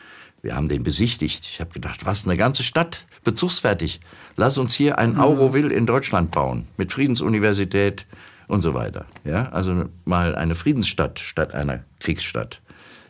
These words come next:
Speaker 1: in Gang zu setzen. Und dann habe ich in der Recherche über diese Fragen mit diesem Flughafen Hahn, habe ich natürlich, hat mich auch interessiert, wie geht, wie,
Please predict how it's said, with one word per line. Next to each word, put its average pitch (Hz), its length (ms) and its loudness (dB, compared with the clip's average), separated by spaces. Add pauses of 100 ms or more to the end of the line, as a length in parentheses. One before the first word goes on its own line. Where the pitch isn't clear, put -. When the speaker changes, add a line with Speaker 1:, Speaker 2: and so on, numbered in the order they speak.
Speaker 1:
in 76 180 -2
Gang 76 240 0
zu 76 140 -2
setzen. 71 480 -2 (520)
Und 95 380 2 (300)
dann 104 260 4
habe 120 160 6
ich 101 260 0
in 98 160 2
der 98 220 6
Recherche 127 480 4
über 92 280 4
diese 82 240 0
Fragen 76 440 0
mit 73 160 -2
diesem 76 200 -4
Flughafen 80 540 0
Hahn, 98 260 4
habe 104 140 2
ich 101 120 0
natürlich, 104 500 2
hat 104 120 -2
mich 101 140 0
auch 92 160 0
interessiert, 98 560 0
wie 95 140 0
geht, 98 340 -2
wie, 95 160 -2